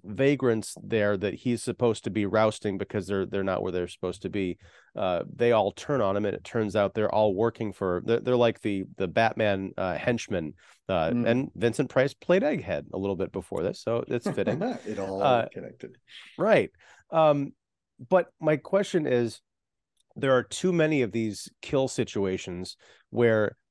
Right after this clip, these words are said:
Speaker 1: he's showing up, he's in disguise, but yet he's talking to them, even as other
Speaker 2: Hmm.
Speaker 1: characters.
Speaker 2: Right.
Speaker 1: Vincent Price has an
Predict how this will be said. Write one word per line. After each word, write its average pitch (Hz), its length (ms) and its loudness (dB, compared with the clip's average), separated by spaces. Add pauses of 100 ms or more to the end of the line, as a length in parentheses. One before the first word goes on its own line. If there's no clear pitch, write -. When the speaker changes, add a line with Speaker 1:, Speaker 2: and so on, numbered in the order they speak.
(120)
Speaker 1:
he's 127 160 -2
showing 151 440 2
up, - 160 0
he's 127 200 -4
in 165 140 -2
disguise, 139 500 2
but 123 160 0
yet 143 200 0
he's 156 360 0
talking 131 560 0
to - 140 -12
them, 80 320 -4
even 190 340 2
as 143 300 4
other 139 260 4
Speaker 2:
Hmm. 123 120 4
Speaker 1:
characters. 127 580 -2 (340)
Speaker 2:
Right. 90 140 -6
Speaker 1:
Vincent 226 380 4
Price 170 320 4
has 147 220 2
an 135 160 2